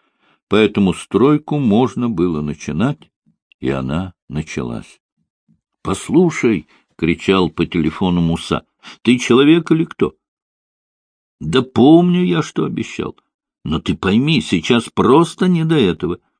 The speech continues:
Мы здесь зашиваемся, даже не могу сказать тебе как.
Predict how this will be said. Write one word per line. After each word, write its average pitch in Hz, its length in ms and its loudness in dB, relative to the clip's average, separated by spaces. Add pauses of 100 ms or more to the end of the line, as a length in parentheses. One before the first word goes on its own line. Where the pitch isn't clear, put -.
(320)
Мы 160 360 4
здесь 113 280 2
зашиваемся, 117 1080 0
даже 120 420 2
не 131 120 -2
могу 127 280 0
сказать 120 400 0
тебе 107 180 0
как. - 360 -6